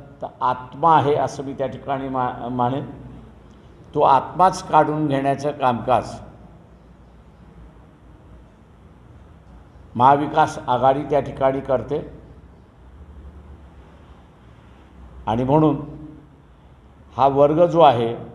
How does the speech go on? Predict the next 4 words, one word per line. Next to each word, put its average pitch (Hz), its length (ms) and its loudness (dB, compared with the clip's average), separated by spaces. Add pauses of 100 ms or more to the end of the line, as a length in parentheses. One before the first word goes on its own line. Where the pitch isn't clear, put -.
(1500)
तो 135 80 -4
यावेळेस 135 720 4 (840)
महाविकास 139 560 0
आघाडीच्या 127 840 0